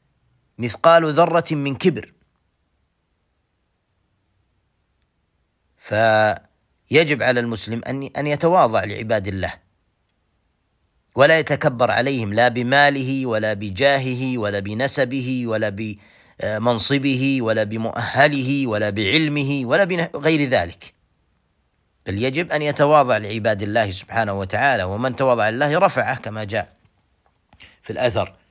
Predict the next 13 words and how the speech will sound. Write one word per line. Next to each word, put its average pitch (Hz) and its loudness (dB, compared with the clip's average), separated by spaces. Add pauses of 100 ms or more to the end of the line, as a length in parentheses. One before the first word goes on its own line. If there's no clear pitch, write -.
(1400)
قال: 190 8
"وبحزنه 165 2
إذ 143 -4
الناس 139 0 (800)
يفرحون، 98 -8 (1080)
وببكائه 151 2 (160)
إذ 120 -2
الناس 120 0 (1200)
يضحكون". 120 -2
يعني 127 -6
إذا 180 4 (520)
كان 175 8
الناس، 151 2